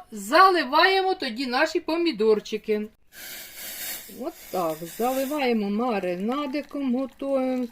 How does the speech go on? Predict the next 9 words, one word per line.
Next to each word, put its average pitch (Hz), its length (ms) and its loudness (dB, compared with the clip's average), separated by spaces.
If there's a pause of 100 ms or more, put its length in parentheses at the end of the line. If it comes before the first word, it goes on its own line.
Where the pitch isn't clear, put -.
(140)
таким 233 540 -2 (640)
скаженим, 226 680 2
кип'ячим. 220 920 -2 (1000)
Отак 185 340 -6
бутилючок 202 680 -2
заливаємо. 277 1500 -2 (1040)
Потім 233 480 0
накриваємо 240 1040 4
кришечкою 339 1160 2